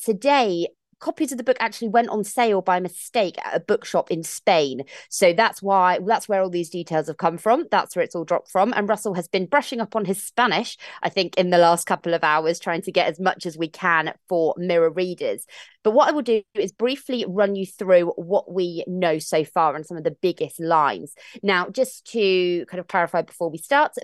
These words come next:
both Buckingham Palace, uh, and Kensington Palace have refused to, um, comment on the allegations, uh, but we, that may change. Uh, if it does, uh,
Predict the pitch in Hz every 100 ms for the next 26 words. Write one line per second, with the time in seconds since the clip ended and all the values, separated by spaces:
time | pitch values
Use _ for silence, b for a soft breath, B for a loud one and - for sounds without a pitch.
0 | - 190 - 226 240 208 208 208 - 208
1 | 196 185 B B B _ 175 170 175 170
2 | 233 214 190 180 190 175 175 - 170 180
3 | - 208 190 175 - - - 208 180 170
4 | 165 - 170 165 160 165 156 - 285 339
5 | - 185 170 160 151 156 - 104 156 -
6 | B B - 156 160 240 185 180 202 -
7 | 185 175 202 - 190 180 180 190 208 202
8 | 160 160 170 170 - 175 165 160 - 165